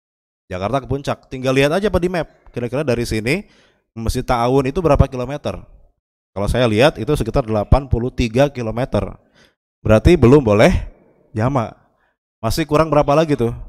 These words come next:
Masih kurang enam kilo lagi, Pak. Jadi kalau mau jama, ya jangan sampai Ta'awun ke puncaknya. Lanjut lagi enam kilo lagi, Pak. Itu baru boleh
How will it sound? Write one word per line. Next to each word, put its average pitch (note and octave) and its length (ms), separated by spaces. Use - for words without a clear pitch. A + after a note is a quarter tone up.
Masih A#2 240
kurang C3+ 480
enam A#2 320
kilo A2 160
lagi, C3 240
Pak. G2 240
Jadi A#2+ 160
kalau A2 240
mau G2+ 320
jama, G2 480
ya G#2 160
jangan A2 160
sampai C3+ 240
Ta'awun D#3 400
ke - 20
puncaknya. B2 600
Lanjut B2+ 240
lagi D#3+ 240
enam C#3 160
kilo C3+ 160
lagi, C#3 240
Pak. F#2+ 240
Itu - 80
baru A#2+ 240
boleh G#2+ 320